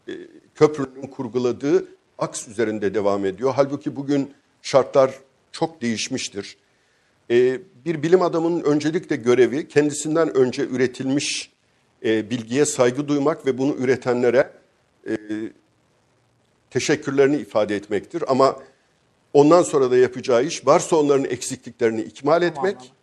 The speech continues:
Speaker 2: Ve
Speaker 1: ve
Speaker 2: bir yeni ortaya koymak.
Speaker 1: yeni bakış açıları ortaya koymak. Köprülü kendi döneminde büyük bir bilim adamıdır ve, e,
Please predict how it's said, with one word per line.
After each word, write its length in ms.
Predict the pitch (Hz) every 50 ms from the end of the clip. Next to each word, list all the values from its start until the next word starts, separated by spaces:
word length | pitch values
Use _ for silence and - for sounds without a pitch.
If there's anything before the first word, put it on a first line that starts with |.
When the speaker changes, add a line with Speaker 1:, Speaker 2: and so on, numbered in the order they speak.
| _ _ _ _ _ _ _ _ _
Speaker 2:
Ve 60 | 170 175
Speaker 1:
ve 180 | - 156 156
Speaker 2:
bir 60 | 160
yeni 180 | 175 165 165 156
ortaya 360 | 143 135 - - 127 120 117
koymak. 180 | - 123 117 127
Speaker 1:
yeni 300 | 143 151 165 160 - - - - _ _ _ _ -
bakış 260 | 123 120 - - -
açıları 360 | 123 - - - 113 107 101
ortaya 400 | 104 101 101 101 - 107 101 98
koymak. 420 | - - 98 98 107 127 - - - _ _ _ _ _ _ _ _ _ _ -
Köprülü 580 | 165 170 165 170 165 160 151 151 160 165 151
kendi 340 | 156 - 143 143 147 147 139
döneminde 720 | 147 143 139 135 135 135 131 123 139 139 139 113 95 98
büyük 280 | 107 120 139 139 - -
bir 180 | 120 101 87 90
bilim 220 | 98 104 110 117
adamıdır 560 | 101 90 104 98 98 101 95 135 147 156 139
ve, 240 | 135 123 117 113 - - - _ _ _ _ _ _ -
e, 160 | 104 101 92